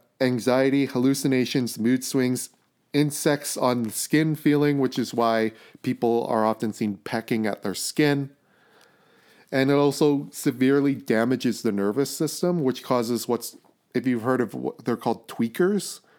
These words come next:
and it's because they twitch, because they have no control over their nervous system. It is known as a poor man's drug,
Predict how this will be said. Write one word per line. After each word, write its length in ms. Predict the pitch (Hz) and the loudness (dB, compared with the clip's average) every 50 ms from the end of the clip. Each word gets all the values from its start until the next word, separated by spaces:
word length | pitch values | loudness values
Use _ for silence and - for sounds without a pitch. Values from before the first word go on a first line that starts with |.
| _ _ _ _ _ _ _ | _ _ _ _ _ _ _
and 80 | 127 123 | -2 0
it's 140 | 127 127 - | 0 0 0
because 320 | - 135 - 139 117 - | -2 -2 0 -2 0 0
they 120 | - 110 101 | 0 0 0
twitch, 600 | - - - 143 123 - - - - - - - _ _ _ _ _ - | -2 -2 -2 -2 -2 -2 -4 -10 -12 -12 -12 -14 _ _ _ _ _ -6
because 280 | 127 120 - 123 - | -4 -2 -2 -2 0
they 80 | 131 123 | 2 2
have 180 | 120 117 117 | 2 2 2
no 160 | 120 120 120 107 | 2 0 0 0
control 460 | - 123 107 - - 131 117 110 110 | 0 -2 -2 0 0 0 2 2 2
over 220 | 110 107 101 104 | 2 0 0 -2
their 160 | 95 101 95 | -2 -2 -4
nervous 460 | 92 98 110 107 110 110 101 107 101 - | -4 -4 -4 -2 0 0 0 0 -2 -4
system. 520 | - 107 95 - - - 104 98 98 - _ _ _ _ _ _ _ _ _ _ _ | -6 -6 -8 -8 -8 -10 -10 -10 -12 -14 _ _ _ _ _ _ _ _ _ _ _
It 80 | 131 131 | 2 2
is 140 | 147 131 143 | 2 2 2
known 220 | 151 160 165 170 | 2 2 4 2
as 100 | 165 139 | 2 2
a 80 | 139 139 | 0 -2
poor 240 | - - 120 127 | -2 -2 -2 0
man's 280 | 135 143 143 147 151 - | 0 0 0 0 -2 -2
drug, 420 | - - 147 143 160 175 175 - | -2 -2 0 0 0 0 -2 -4